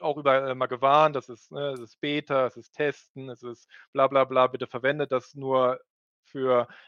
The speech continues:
Experimente und so weiter und so fort. Aber noch mal, das war eben wirklich so krass, aber auch, es war so 'n Fingerzeig, weil das ist das Besondere. Bing Chat, was wir hier gerade sehen,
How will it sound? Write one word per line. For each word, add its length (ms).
Experimente 840
und 120
so 120
weiter 280
und 120
so 100
fort. 420
Aber 200
noch 180
mal, 140
das 180
war 160
eben 180
wirklich 420
so 180
krass, 640
aber 520
auch, 400
es 180
war 120
so 60
'n 80
Fingerzeig, 920
weil 360
das 160
ist 120
das 100
Besondere. 420
Bing 380
Chat, 400
was 180
wir 100
hier 180
gerade 280
sehen, 500